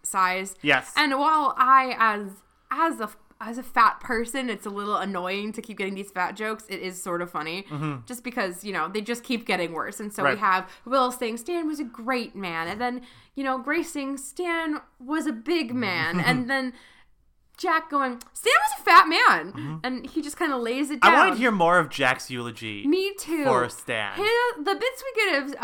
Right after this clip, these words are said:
Speaker 1: of Jack's eulogy are wonderful, include, 'cause they include things like a surprisingly good dancer.
Speaker 2: Right.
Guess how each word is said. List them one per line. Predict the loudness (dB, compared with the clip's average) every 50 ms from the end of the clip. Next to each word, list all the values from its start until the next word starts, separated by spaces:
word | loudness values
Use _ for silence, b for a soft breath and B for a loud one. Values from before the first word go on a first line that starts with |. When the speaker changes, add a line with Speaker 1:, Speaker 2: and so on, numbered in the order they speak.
| -2 -2
Speaker 1:
of | 0
Jack's | 2 4 4 4 4 2 -4 -6
eulogy | -4 -4 -4 -4 -4 -4 0
are | 0 0 0
wonderful, | 0 -2 -4 -4 -4 -4 -4 -4 -4
include, | -4 -4 -6 -8 -6 -4 -4 -2 -2 -4 -4 -6 -8 -10 -12 _ _ -16
'cause | -8 -6
they | -6
include | -6 -4 -4 -4 -4 -2
things | -4 -6 -4 -6
like | -6 -6 -2
a | -4 -4
surprisingly | -4 -4 -8 -10 -8 -6 -6 -6 -6 -6 -8 -8
good | -6 -6 -8 -8 -8
dancer. | -10 -10 -10 -10 -10 -4 0 2
Speaker 2:
Right. | 2 2 2 -2